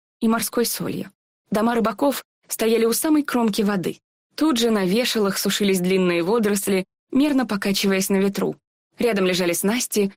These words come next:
а в сетях на песке, кажется, кто-то забыл свой улов — от запаха которого хотелось поскорее заткнуть нос. Остановившись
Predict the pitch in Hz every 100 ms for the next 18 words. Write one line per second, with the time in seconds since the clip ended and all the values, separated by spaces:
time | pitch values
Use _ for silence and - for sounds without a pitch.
0 | _ _ _ - 247 - 240 302 285 226
1 | 202 214 - 262 240 220 208 202 202 -
2 | - 233 208 196 190 190 - 196 196 180
3 | 160 - - _ _ _ 196 185 185 180
4 | - 190 196 196 226 185 180 185 185 170
5 | - - - 185 170 165 - 170 156 -
6 | - - - _ _ _ _ - 208 -
7 | 208 202 190 214 - 196 -